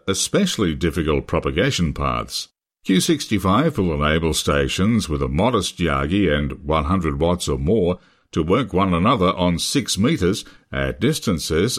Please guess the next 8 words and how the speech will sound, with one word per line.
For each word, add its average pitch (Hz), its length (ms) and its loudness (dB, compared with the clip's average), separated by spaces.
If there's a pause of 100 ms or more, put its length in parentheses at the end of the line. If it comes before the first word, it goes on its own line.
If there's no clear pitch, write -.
up 92 180 0
to 104 340 2
sixteen 127 580 0
hundred 98 360 2
kilometres 120 760 0
at 82 200 -2
most 120 340 0
times, 123 420 0